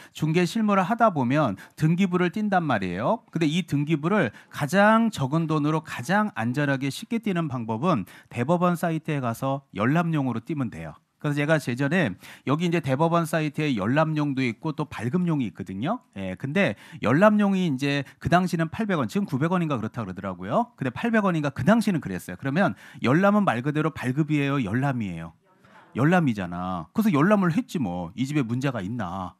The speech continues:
그리고 이제 탕을 딱 닫으면 열람 끝난 거야, 안 끝난 거예요? 끝난 거지. 그래갖고 이제 열람을 딱 했지. 근데 다음에 또 혹시 뭐 세입자가 혹시 그건 없네 그러면 또 돈을 내고 열람을 해.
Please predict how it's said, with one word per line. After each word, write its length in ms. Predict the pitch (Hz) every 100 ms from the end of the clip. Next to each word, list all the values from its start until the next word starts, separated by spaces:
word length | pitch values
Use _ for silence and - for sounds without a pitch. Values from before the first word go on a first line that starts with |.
| _ _
그리고 180 | 247 233
이제 140 | 196
탕을 400 | 185 - 247 226 -
딱 160 | 233
닫으면 420 | - 160 151 180 107 - -
열람 300 | 117 156 175
끝난 320 | 170 262 262
거야, 160 | 220 190
안 100 | 107
끝난 300 | 139 127 113
거예요? 280 | 92 85 90 _ _ _ _
끝난 260 | 277 277 233
거지. 640 | 151 107 101 107 107 87 -
그래갖고 240 | - 320 285
이제 140 | 247
열람을 340 | 190 214 214 202
딱 200 | 190 -
했지. 360 | - - 95 -
근데 180 | 254 247
다음에 400 | - 160 220 226 -
또 140 | 285
혹시 260 | 247 - 226
뭐 260 | 196 190
세입자가 440 | 170 233 226 196 170
혹시 220 | 226 233
그건 260 | - 233
없네 260 | 208 180 196
그러면 300 | 165 190 277 - - -
또 120 | 339
돈을 300 | 285 208 202
내고 200 | 185 170
열람을 420 | 117 131 135 110
해. 180 | 92 80